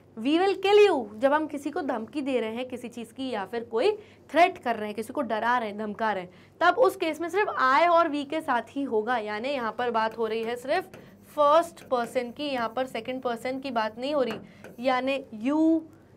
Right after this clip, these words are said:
you सेकंड पर्सन होता है, he, she, it, they, ये चार वर्ड्स आपके थर्ड पर्सन में आते हैं। तो यहाँ सेकंड पर्सन and थर्ड पर्सन के साथ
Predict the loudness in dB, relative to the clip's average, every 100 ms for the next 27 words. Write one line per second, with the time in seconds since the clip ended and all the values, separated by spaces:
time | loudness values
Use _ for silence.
0 | _ -20 -20 -14 -2 4 6 6 4 -2
1 | -2 0 2 2 2 -2 0 0 0 -6
2 | -2 0 0 -2 -6 -4 -6 -6 0 0
3 | 0 -4 -6 -2 2 2 2 2 2 0
4 | -2 -4 -4 -2 -4 -4 -6 -8 -6 -8
5 | -10 -16 -20 -2 0 2 0 -2 -2 0
6 | -2 -2 -6 -4 -4 0 -2 -2 -6 -6
7 | -2